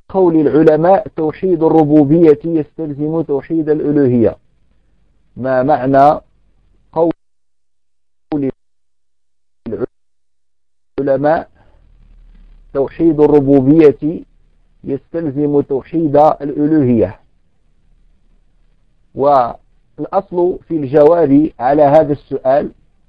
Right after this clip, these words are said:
قول الله تعالى: "يا أيها الناس اعبدوا ربكم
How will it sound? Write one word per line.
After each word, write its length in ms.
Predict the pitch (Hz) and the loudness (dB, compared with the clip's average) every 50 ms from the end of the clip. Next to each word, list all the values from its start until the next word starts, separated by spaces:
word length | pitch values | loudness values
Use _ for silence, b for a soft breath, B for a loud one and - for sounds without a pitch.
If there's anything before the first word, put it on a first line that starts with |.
| _ _ _ _ _ _ _ _ _ _ _ _ _ _ _ _ _ - | _ _ _ _ _ _ _ _ _ _ _ _ _ _ _ _ _ -4
قول 240 | 180 190 190 185 175 | 0 0 0 0 0
الله 460 | 165 160 160 170 180 175 160 160 160 | 0 0 2 2 2 2 2 0 0
تعالى: 640 | - 165 147 131 147 180 170 147 143 143 156 - - - _ _ _ _ _ _ _ _ _ _ _ _ _ _ _ _ _ - | 0 0 0 2 2 4 4 4 4 4 4 2 0 -6 _ _ _ _ _ _ _ _ _ _ _ _ _ _ _ _ _ -6
"يا 420 | 131 135 156 165 165 156 147 - | -2 -2 2 2 2 2 2 2
أيها 400 | 165 180 175 160 160 147 143 151 | 0 0 2 2 2 2 2 2
الناس 420 | 151 151 151 151 156 156 143 - 151 | 2 0 0 0 0 0 0 0 -2
اعبدوا 580 | 135 117 127 139 160 165 143 147 147 143 147 | -2 0 0 2 2 2 4 4 4 4 4
ربكم 540 | 160 151 131 120 143 139 - - 143 151 | 2 0 -2 -4 -8 -10 -6 -4 -6 -6